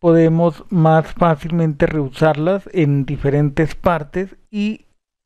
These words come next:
también agregar pruebas unitarias para ellas". O sea, al tener el crud separado de las rutas, de la aplicación, de las, de las funciones de operación de ruta,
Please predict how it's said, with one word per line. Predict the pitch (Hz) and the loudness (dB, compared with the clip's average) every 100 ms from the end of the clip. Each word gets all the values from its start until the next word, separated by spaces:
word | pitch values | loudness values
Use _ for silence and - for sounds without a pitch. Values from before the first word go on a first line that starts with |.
| _ | _
también | 190 180 180 170 202 | 0 2 2 0 -2
agregar | - 151 143 139 147 143 | -2 2 2 2 2 2
pruebas | - 151 147 139 - | 0 2 4 2 0
unitarias | 151 143 151 143 135 143 143 - | -2 0 0 0 0 -6 -8 -8
para | - 151 156 | -2 0 0
ellas". | 165 156 - - _ _ _ _ - _ _ | -4 -6 -14 -20 _ _ _ _ -20 _ _
O | 160 | -2
sea, | - 160 | 2 2
al | 135 | 0
tener | 165 151 165 | -2 -2 -2
el | - | -4
crud | - 220 180 175 - | -6 0 0 0 -6
separado | - 143 - 127 143 156 156 170 - | -6 -4 -2 0 2 0 -2 -6 -12
de | - 147 143 | -12 -4 -2
las | 127 123 - - - | -2 -6 -8 -10 -10
rutas, | 143 156 180 151 156 185 - | -4 0 0 0 -4 -6 -14
de | 135 135 | -4 -2
la | 123 | -2
aplicación, | 120 160 180 - 180 - 185 170 175 160 | -2 0 0 2 0 0 -4 -4 -6 -6
de | 147 | -2
las, | 127 127 127 - - _ _ _ _ _ _ | -2 -4 -8 -16 -20 _ _ _ _ _ _
de | - 147 | 0 2
las | 135 135 | 4 0
funciones | - 139 120 165 160 | -2 -4 -2 0 2
de | 156 | 0
operación | - 127 120 - 156 | 0 -2 -2 0 2
de | 170 | 2
ruta, | 170 175 147 165 196 | 0 -4 -4 -8 -8